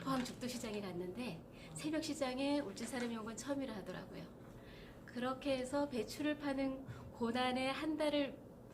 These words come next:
십일월 이십육 일부터 일월 오 일까지 한 달을 보내고 나서, 아, 장목을 사과로 선택을 하게 돼요. 왜 그랬냐? 저, 우리는 배추를 이만큼 싸들고 가서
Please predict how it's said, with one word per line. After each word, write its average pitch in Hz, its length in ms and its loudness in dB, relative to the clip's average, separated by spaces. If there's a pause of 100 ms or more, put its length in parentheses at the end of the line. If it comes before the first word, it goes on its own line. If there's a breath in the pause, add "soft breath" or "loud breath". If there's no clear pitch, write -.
(120)
십일월 - 420 6
이십육 226 420 0
일부터 240 420 -2
일월 220 240 2
오 196 120 6
일까지 202 480 0
한 269 180 -2
달을 262 220 2
보내고 208 340 -4
나서, 233 520 0 (420 loud breath)
아, - 260 -6 (340)
장목을 226 420 2
사과로 302 340 2
선택을 294 440 0
하게 175 200 -4
돼요. - 200 -6 (200)
왜 208 80 2
그랬냐? 202 320 0 (720 loud breath)
저, 269 180 0
우리는 277 360 8
배추를 269 380 4
이만큼 311 560 6
싸들고 277 460 6
가서 285 520 6